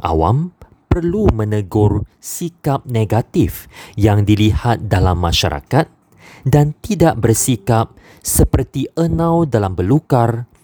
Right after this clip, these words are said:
melepaskan pucuk masing-masing. Hadirin sekalian,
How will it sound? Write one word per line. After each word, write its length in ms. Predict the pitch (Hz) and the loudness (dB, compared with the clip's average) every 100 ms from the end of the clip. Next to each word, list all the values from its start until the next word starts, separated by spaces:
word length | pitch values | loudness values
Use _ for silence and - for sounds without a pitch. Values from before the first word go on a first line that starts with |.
| - - - | -20 -12 -2
melepaskan 800 | 214 208 - 220 - - 127 117 | 0 0 0 0 0 0 0 2
pucuk 640 | 117 110 - 107 104 - _ - | 2 2 4 2 2 -2 _ -2
masing-masing. 880 | 135 - 117 143 101 - 82 69 65 _ _ _ _ _ _ _ _ _ _ _ _ _ _ _ _ | 0 2 2 2 0 -2 -6 -8 -14 _ _ _ _ _ _ _ _ _ _ _ _ _ _ _ _
Hadirin 480 | - - 85 90 107 | -2 0 2 4 4
sekalian, 420 | 147 - 85 69 | 2 2 0 -4